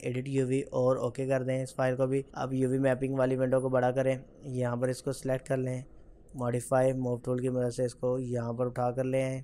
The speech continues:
स्केल के ऊपर क्लिक करें, इसको यहाँ पर थोड़ा सा हम स्केल कर लेते हैं,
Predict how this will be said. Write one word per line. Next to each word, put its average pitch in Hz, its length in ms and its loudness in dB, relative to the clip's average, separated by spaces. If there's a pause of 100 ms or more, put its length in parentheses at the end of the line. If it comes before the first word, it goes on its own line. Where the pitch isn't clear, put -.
स्केल - 560 -2
के 131 120 2
ऊपर 131 160 2
क्लिक 127 240 -2
करें, 127 220 2
इसको 123 180 -4
यहाँ 123 380 2
पर 139 260 0
थोड़ा 123 160 0
सा 123 160 0
हम 127 120 -2
स्केल 123 300 -2
कर 135 120 2
लेते 131 260 0
हैं, 131 100 -4